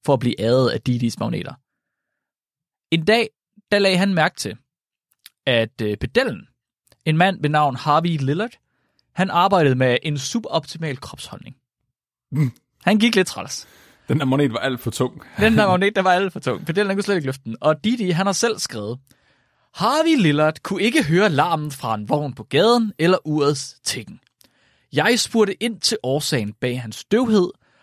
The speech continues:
Speaker 1: og han informerede mig af, at i forbindelsen med et løft i en sammenkrøllet stilling, havde noget givet efter i hans ryg, og han mistede med det samme sin hørelse."
Speaker 2: Selvfølgelig.
Speaker 1: En
Speaker 2: Han
Speaker 1: undersøgelse
Speaker 2: brækkede øreknoglen.
Speaker 1: <laughs> En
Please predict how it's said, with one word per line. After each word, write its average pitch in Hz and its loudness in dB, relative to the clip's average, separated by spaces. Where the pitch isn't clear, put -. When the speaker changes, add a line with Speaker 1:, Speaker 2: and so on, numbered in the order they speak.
Speaker 1:
og 185 0
han 233 2
informerede 240 0
mig 202 2
af, 185 0
at 170 2
i 185 -4
forbindelsen 190 -2
med 143 0
et 139 -4
løft 156 -2
i 175 -6
en 156 -2
sammenkrøllet 139 -6
stilling, 226 -2
havde 214 4
noget 226 4
givet 190 4
efter 202 0
i 151 -6
hans 131 -4
ryg, - 0
og 135 -12
han 143 2
mistede 165 2
med 131 0
det 123 -6
samme 143 0
sin 113 -4
hørelse." 131 2
Speaker 2:
Selvfølgelig. 113 -8
Speaker 1:
En 175 2
Speaker 2:
Han 202 -6
Speaker 1:
undersøgelse 202 2
Speaker 2:
brækkede 135 0
øreknoglen. 104 -4
Speaker 1:
<laughs> 214 0
En 247 2